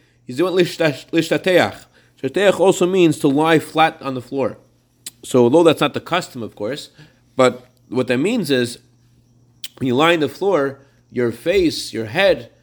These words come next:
and your feet are level with each other, which emphasizes this idea of being totally devoted, that your mind and your feet are, are, are, are parallel to each other. There's no difference between the mind and, and, and the feet.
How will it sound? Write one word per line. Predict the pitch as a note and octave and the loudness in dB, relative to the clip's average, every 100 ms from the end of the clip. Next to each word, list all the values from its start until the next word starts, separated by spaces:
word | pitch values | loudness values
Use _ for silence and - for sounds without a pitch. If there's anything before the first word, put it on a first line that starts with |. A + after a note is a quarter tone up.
| _ - | _ -10
and | B2 | -4
your | B2+ | -4
feet | - A3 A3 | -6 -10 -4
are | D#3+ D3+ D3 | -2 0 0
level | D3+ G#3 F3+ | 0 0 0
with | D#3+ B2+ | -4 -6
each | A#2+ | -10
other, | G2 F2+ E2 _ _ _ _ | -10 -14 -18 _ _ _ _
which | - B2 - _ _ - | -8 -8 -10 _ _ -2
emphasizes | A3+ A3 F3+ E3 D3 C#3 C3+ A#2 | -2 -2 -4 -2 -2 -2 -4 -8
this | A#2+ A#2+ | -8 -6
idea | B2 A#2 G3 E3 | -6 -4 -2 0
of | C3 | 0
being | B2 C3 | -2 -8
totally | C3 E3+ F#3+ | -6 -2 0
devoted, | D#3 C3+ C3+ F#3 D3 A#2+ - _ _ _ | 0 0 0 -2 -2 -6 -14 _ _ _
that | - B2 | -6 -4
your | B2 B2 A#2 | -2 -2 -2
mind | A2+ C#3+ F#3 F3+ D#3 | -2 0 0 0 -2
and | B2+ A#2 | -4 -2
your | A2+ | -4
feet | G#2+ F#3 F#3+ D3 | -4 -6 -8 -4
are, | C#3 C3 | -2 -2
are, | B2+ B2+ - | -4 -10 -8
are, | B2 A#2+ | -6 -6
are | - A#2 A2 | -6 -8 -8
parallel | - D#3+ E3 C#3 A2+ | -4 -4 0 -2 -2
to | A2+ | -4
each | G2 | -4
other. | F#2+ F#2+ | -8 -8
There's | G2+ A2+ | -8 -6
no | D3+ | -4
difference | D3+ D3 C#3 | -4 -6 -8
between | B2+ B2+ | -8 -8
the | A#2 | -6
mind | C3 C#3 C3 | -6 -6 -8
and, | A#2+ - | -10 -10
and, | A2+ - | -12 -10
and | A2 | -10
the | A2 | -8
feet. | C3 G#2 | -6 -6